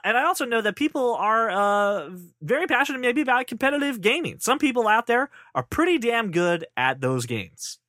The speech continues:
So PlayStation said, "Hey, listen." PlayStation says, "Hey, listen,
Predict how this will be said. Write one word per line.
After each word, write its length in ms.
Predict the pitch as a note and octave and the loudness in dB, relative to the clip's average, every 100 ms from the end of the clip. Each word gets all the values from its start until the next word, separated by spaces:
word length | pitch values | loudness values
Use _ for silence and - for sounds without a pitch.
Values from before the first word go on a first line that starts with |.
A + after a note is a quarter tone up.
| _ _ _ _ _ _ | _ _ _ _ _ _
So 160 | - F#3 | 0 0
PlayStation 540 | A#3+ C4+ C4+ - A3 | 2 2 2 0 -2
said, 220 | - G3 F3+ | 0 0 0
"Hey, 100 | G#3 | 0
listen." 400 | C#4+ C#3 A2 - _ _ _ - _ - | 0 -4 -8 -12 _ _ _ -20 _ -2
PlayStation 440 | B3 D4+ B3 G3 | 0 0 -2 -4
says, 300 | E3 E3 D#3 - | 0 2 0 0
"Hey, 120 | D4 | 0
listen, 320 | G4 - A#2+ | 0 -2 -4